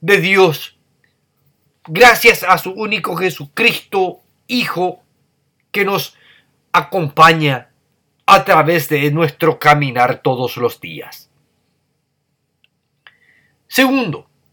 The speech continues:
los sacramentos, una presencia trinitaria.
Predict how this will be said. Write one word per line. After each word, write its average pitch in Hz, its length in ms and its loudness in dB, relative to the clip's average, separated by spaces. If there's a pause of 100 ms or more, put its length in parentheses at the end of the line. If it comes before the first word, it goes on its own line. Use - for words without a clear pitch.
(880)
los 453 220 6
sacramentos, 156 1000 0 (480)
una 190 340 0
presencia 202 1000 0 (100)
trinitaria. 135 880 -4